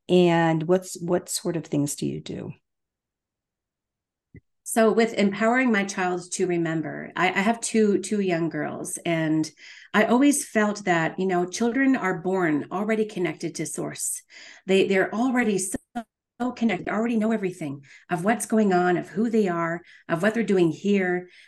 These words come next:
Speaker 2: They just have so much clarity. And ve-, very quickly, you know, with children in society, going to school and, and following into the constructs of our culture,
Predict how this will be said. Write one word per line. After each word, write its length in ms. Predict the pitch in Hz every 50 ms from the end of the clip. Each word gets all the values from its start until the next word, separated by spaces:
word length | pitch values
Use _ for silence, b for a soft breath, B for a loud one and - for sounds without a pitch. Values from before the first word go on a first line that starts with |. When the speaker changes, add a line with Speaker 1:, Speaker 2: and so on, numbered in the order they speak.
| B
Speaker 2:
They 100 | - 202
just 200 | 202 214 233 226
have 180 | - 247 262 233
so 100 | - 254
much 240 | 240 220 208 208 -
clarity. 640 | - - - 175 165 165 165 160 160 147 151 170 - B B B B B B B B -
And 240 | 202 208 202 185 170
ve-, 160 | 202 185 - _ _ _ _ _ _ _ -
very 240 | - 233 269 294 285
quickly, 720 | - - 285 285 285 - - 170 147 147 - - - _ _
you 100 | - 185
know, 100 | 190 185
with 220 | 180 190 196 196 -
children 340 | - - 262 240 220 202
in 180 | 202 - 175 165
society, 600 | - 160 147 - - 196 196 208 208 208 214 202
going 200 | - 180 170 156
to 60 | 151
school 680 | 143 - - - 226 233 226 220 214 202 202 202 202 202
and, 240 | 202 175 160 156 -
and 160 | 180 180 180
following 380 | - 196 208 226 220 202 185 185
into 180 | 190 190 -
the 80 | 175 156
constructs 680 | 143 - - 180 190 202 196 - - 156 147 143 - -
of 240 | - - 165 151 147
our 120 | 143 143
culture, 640 | 139 131 165 180 226 233 - - 143 143 170 175 B